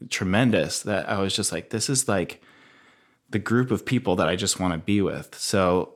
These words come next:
it was not a no-brainer to stay, and I learned tons of stuff. I mean, at that point, I was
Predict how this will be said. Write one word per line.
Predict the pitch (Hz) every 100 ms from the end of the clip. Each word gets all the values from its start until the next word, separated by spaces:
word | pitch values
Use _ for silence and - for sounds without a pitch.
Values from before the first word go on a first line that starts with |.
| -
it | 104
was | 104 104
not | 107 -
a | 101
no-brainer | 101 95 98 92 92
to | 95
stay, | - 90 87 87
and | - 87 85 85 - _ _ _ _ 95
I |
learned | 90 95 87 85 - - - _ _ _ -
tons | 123 135 113
of | 92
stuff. | - 98 85
I | 101
mean, | 123 127 107
at | 113 131
that | 139 131
point, | 127 104 101
I |
was | 104 101 -